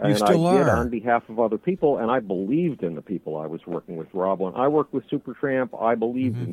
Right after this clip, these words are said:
Speaker 2: in Supertramp. It was because I believed in Supertramp. You know how powerfully I believed in Michael
Speaker 1: Yes,
Speaker 2: Jackson.
Speaker 1: certainly.
Speaker 2: Um, but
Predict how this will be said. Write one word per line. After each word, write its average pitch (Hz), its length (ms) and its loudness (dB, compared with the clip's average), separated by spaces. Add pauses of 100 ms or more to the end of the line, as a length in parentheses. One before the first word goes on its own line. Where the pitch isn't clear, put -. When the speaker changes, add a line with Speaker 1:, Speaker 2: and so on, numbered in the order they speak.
(140)
Speaker 2:
in 82 40 -6
Supertramp. 78 540 -12
It 92 160 -10
was 101 140 -8
because 117 280 -4
I 110 80 2
believed 82 360 -8
in 82 100 -14
Supertramp. - 480 -10
You 135 140 -4
know 139 240 2
how 101 100 2
powerfully 85 500 -4
I 85 60 -4
believed 85 320 -8
in 82 80 -10
Michael 82 220 -8
Speaker 1:
Yes, 185 140 -6 (260)
Speaker 2:
Jackson. - 160 -16
Speaker 1:
certainly. 165 340 -10 (160)
Speaker 2:
Um, 120 320 2 (460)
but 131 280 6